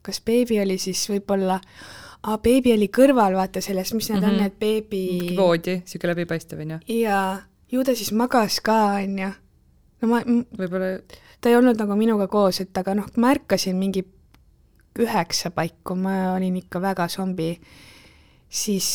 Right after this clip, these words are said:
Speaker 1: anti beebi uuesti rinnale. No ju ta siis magas, ma ei
Speaker 2: Mhm.
Speaker 1: kuulnud isegi mingit kisa ega
Speaker 2: Sest neil on
Speaker 1: midagi.
Speaker 2: tegelikult on neil ju seal mingi teine ruum ka, kus lapsed on minu arust. Sest et mulle toodi ka laps, äh, mingisugune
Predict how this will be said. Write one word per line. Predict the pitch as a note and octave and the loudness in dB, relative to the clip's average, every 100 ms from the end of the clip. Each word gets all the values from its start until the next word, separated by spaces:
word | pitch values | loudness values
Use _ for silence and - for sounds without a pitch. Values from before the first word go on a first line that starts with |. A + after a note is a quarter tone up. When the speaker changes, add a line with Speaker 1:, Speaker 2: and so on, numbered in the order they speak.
| F#3+ | 0
Speaker 1:
anti | F3+ F#3 - | -2 -2 -8
beebi | F3 F3+ F3+ | -4 -4 -2
uuesti | F#3 F3+ - - | -4 -4 -6 -8
rinnale. | F#3 F3+ E3 E3 | -6 -6 -6 -6
No | G3 C4+ F4 D4 | 0 2 2 0
ju | D#4+ | 0
ta | D4+ | -2
siis | - - | -6 -8
magas, | E4 - F#3+ G3 | -6 -4 -4 -4
ma | G3+ | -2
ei | G#3+ | -2
Speaker 2:
Mhm. | G#3+ | 2
Speaker 1:
kuulnud | A#3 G3 | 2 2
isegi | F#3+ - G3 F#3+ | -2 -6 -8 -8
mingit | F#3 G3 _ | -8 -10 _
kisa | - A3 G#3 F#3 | -8 -6 -4 -6
ega | F3+ | -4
Speaker 2:
Sest | G3+ | 0
neil | C4 A#3+ | 2 4
on | |
Speaker 1:
midagi. | G#3+ C4+ | 2 2
Speaker 2:
tegelikult | G3 F3 F3+ F3+ | 2 0 -4 -2
on | F3 | -2
neil | F3 E3+ | -2 -4
ju | |
seal | E3+ F3 | -6 -8
mingi | F3 E3+ F3 | -6 -8 -6
teine | G3+ F3 D#3 | -4 -4 -4
ruum | D#3 D#3 | -6 -8
ka, | F3+ D#3 | -8 -8
kus | D3+ - - G3+ - - | -10 -12 -18 -20 -20 -16
lapsed | D#3 - D3+ | -16 -12 -12
on | D3+ D3+ | -10 -10
minu | D3+ | -10
arust. | D#3 - - | -12 -14 -20
Sest | - F#3+ - | -10 -8 -6
et | F3+ | -4
mulle | A3+ A3 F3+ | 0 2 2
toodi | F#3 F3+ | -2 -4
ka | F3 G3+ F3+ | -6 -4 -4
laps, | F3+ - - - - _ _ _ _ _ _ _ _ F#3 | -6 -12 -18 -18 -20 _ _ _ _ _ _ _ _ -12
äh, | F3+ F3+ F3 E3+ | -10 -8 -8 -8
mingisugune | F3 E3+ E3+ F3 F3 F3 F3 | -8 -10 -14 -12 -10 -8 -10